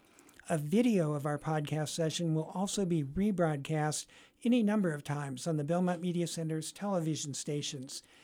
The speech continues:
You can find the broadcast time by looking up Community Conversations in the T V listings on the B M C website.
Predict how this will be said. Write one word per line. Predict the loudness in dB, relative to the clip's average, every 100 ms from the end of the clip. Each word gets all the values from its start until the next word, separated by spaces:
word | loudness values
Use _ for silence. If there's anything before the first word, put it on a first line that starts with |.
| -20 _
You | 0
can | 2 2
find | 2 4 4
the | 4
broadcast | 4 2 0 -2 -2
time | -2 0 2
by | 2
looking | 0 -2 -2 -2
up | -2
Community | -2 0 2 0
Conversations | -2 -2 -2 -2 -2 -2 -4 -4 -6 -10 -20 _
in | -4 -4
the |
T | -4 -4 -2
V | 0 0
listings | -2 -4 -6 -4 -6 -8 -6
on | -2 0
the |
B | 0 0
M | 0 -2
C | -2 -4
website. | -2 -4 -4 -6 -6